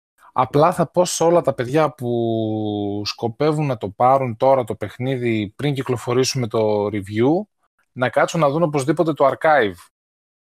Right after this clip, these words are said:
Είτε μέσα από το παιχνίδι, είτε αν σκοπεύουν να το πάρουν και δεν το έχουν πάρει ακόμα, να δούνε το αντίστοιχο άρθρο που έχουμε ανεβασμένο στο Xbox τριακόσια εξήντα πέντε, στο site.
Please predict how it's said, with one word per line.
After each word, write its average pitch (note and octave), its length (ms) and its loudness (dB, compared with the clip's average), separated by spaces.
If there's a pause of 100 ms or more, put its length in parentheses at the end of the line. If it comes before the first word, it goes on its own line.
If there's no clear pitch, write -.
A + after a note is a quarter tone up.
(500)
Είτε D3+ 280 0
μέσα D3 240 0
από C#3 100 -4
το A#2+ 80 -4
παιχνίδι, D3+ 800 -2 (120)
είτε E3+ 420 0
αν E3 220 4
σκοπεύουν D#3+ 480 -2
να D3+ 60 0
το C3+ 120 -4
πάρουν D3+ 280 0
και C#3 80 -4
δεν D3+ 80 -2
το D3 100 -4
έχουν C#3+ 120 -2
πάρει B2+ 160 2
ακόμα, E3+ 320 2
να F#3 120 2
δούνε F#3+ 240 2
το E3+ 260 2
αντίστοιχο E3+ 380 0
άρθρο F3+ 280 2 (500)
που - 100 -6
έχουμε F3 400 2
ανεβασμένο E3 440 0
στο E3+ 140 -2
Xbox E3 40 -4
τριακόσια E3 320 -6
εξήντα D3+ 300 -2
πέντε, G#2+ 440 0
στο - 240 -10
site. B2 540 0